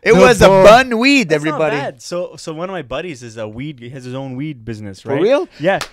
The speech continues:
Speaker 1: It was a bun weed.
Speaker 2: I know. He, he sponsors Kickback.
Speaker 1: Really? Oh, that's
Speaker 2: Yeah.
Speaker 1: amazing.
Speaker 2: I always see him at the show. I'm like, "Why does that come to our show?"
Speaker 1: <laughs>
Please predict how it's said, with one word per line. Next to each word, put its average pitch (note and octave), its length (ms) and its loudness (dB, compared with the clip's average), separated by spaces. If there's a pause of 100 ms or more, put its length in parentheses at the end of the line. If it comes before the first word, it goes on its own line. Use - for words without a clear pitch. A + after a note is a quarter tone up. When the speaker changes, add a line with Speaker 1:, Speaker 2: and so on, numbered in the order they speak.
(140)
Speaker 1:
It F4 80 -2
was F#4 180 4
a F4 80 4
bun F#4 260 6
weed. G4 360 2
Speaker 2:
I C#3+ 120 -8
know. D#3 160 -8 (260)
He, G#3 180 -16
he G3+ 400 -10
sponsors G#3 560 -6
Kickback. A2 540 -12 (200)
Speaker 1:
Really? B3+ 520 -2
Oh, - 140 2
that's F4 160 0
Speaker 2:
Yeah. B3+ 100 -2
Speaker 1:
amazing. G#3+ 480 -10
Speaker 2:
I A#3 80 2
always E4+ 220 0
see D#4+ 180 -6
him D#4 140 -4
at - 140 -4
the A#3+ 80 -8
show. C4+ 120 -2
I'm C4+ 80 2
like, C#4+ 140 -2
"Why F#4 80 -4
does G#4+ 80 -8
that A4 160 -10
come E4 160 -8
to D#4 80 0
our F#4+ 180 4
show?" - 300 0
Speaker 1:
<laughs> G#3 200 -6